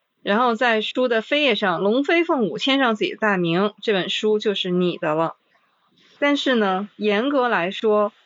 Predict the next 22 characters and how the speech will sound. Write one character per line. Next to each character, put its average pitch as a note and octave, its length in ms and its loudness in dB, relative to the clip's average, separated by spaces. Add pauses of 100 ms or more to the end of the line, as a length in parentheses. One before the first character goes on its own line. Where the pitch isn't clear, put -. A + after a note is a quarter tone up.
(100)
这 F4 200 0
种 F#3 200 -2
拥 A#3 240 -2
有 F3+ 300 0
只 F#3 160 -4
是 A#3+ 220 0
产 F#3+ 340 -2
权 F3 280 0
意 B3+ 120 2
义 G#3 60 0
的 F3 120 0
拥 F3 220 0
有， D#3+ 300 -2
不 E3+ 180 0
是 F#3+ 300 -2
阅 B3 240 0
读 D#3+ 240 -8
意 G3 200 -2
义 E3 60 -2
的 D3+ 220 -2
拥 F3 220 0
有。 - 180 -2